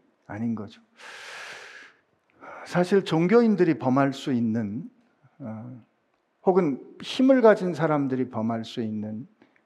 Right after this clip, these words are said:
죄입니다. 그들은 명분을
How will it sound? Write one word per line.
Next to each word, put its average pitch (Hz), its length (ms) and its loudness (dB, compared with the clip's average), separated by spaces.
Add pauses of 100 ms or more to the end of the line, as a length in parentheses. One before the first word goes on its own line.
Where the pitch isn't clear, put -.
(140)
죄입니다. 107 880 -8 (680)
그들은 147 500 -2 (400)
명분을 139 920 0